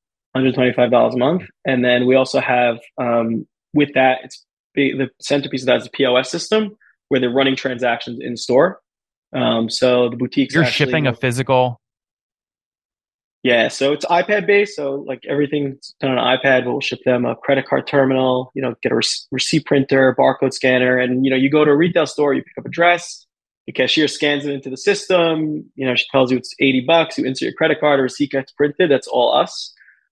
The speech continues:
Speaker 2: How much does that
Speaker 1: Um,
Speaker 2: cost you? Just hard goods, cost up front to ship that stuff?
Speaker 1: Thousand bucks.
Speaker 2: Interesting. That's the shipping cost plus the actual barcode scanner, card reader, the whole thing.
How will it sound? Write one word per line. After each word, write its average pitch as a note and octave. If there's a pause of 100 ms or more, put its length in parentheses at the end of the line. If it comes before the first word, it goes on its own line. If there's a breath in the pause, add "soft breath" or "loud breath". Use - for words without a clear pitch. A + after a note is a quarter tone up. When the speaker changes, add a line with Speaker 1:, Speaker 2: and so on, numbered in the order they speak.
Speaker 2:
How D#3
much G3
does D#3+
that D#3
Speaker 1:
Um, G2
Speaker 2:
cost C#3+
you? G#2+
Just G#2
hard B2+
goods, A#2
cost A#2+
up -
front A#2
to G#2
ship -
that G#2
stuff? A2+ (800)
Speaker 1:
Thousand A#2+
bucks. - (440)
Speaker 2:
Interesting. A2+
That's A#2+
the A#2+
shipping D#3+
cost C3
plus C3
the A#2
actual A2+
barcode A2
scanner, G#2+
card G#2+
reader, G2
the F#2+
whole G2+
thing. G#2